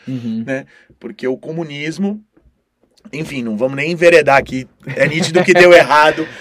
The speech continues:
Speaker 2: em tudo que é
Speaker 1: É,
Speaker 2: lugar.
Speaker 1: é.
Speaker 2: Mas você imagina que a pegada era a seguinte, Ale, em cima disso que você tá falando. Nós íamos pra cidades do interior, assim, cidades mais longes, a-, a-, ou até da região metropolitana,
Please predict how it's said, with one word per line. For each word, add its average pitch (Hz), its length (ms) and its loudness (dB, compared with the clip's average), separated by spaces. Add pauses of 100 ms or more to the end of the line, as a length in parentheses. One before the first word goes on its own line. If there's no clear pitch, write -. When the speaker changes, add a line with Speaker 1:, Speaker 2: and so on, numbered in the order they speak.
(140)
Speaker 2:
em 151 100 -14
tudo 165 180 -4
que 107 80 -2
é 110 80 4
Speaker 1:
É, - 40 6
Speaker 2:
lugar. 117 300 2
Speaker 1:
é. 104 260 -2
Speaker 2:
Mas 170 160 2
você 233 80 0
imagina 240 400 2
que 214 100 0
a 208 40 2
pegada 180 440 4
era 214 80 0
a 208 40 -2
seguinte, 170 420 -4
Ale, 143 100 -2
em 139 80 -8
cima 160 220 -6
disso 156 160 -14
que - 60 -20
você 156 80 -6
tá 147 120 -4
falando. 127 480 -6 (400)
Nós 147 240 -2
íamos 202 220 -2
pra 190 160 -4
cidades 147 460 -2
do 143 40 -16
interior, 139 580 -6
assim, 113 220 -10
cidades 113 400 -4
mais 117 280 -6
longes, 117 680 -8
a-, 104 180 -8
a-, 120 200 -10
ou 127 120 -6
até 135 160 -6
da 143 80 -10
região 139 240 -8
metropolitana, 120 800 -10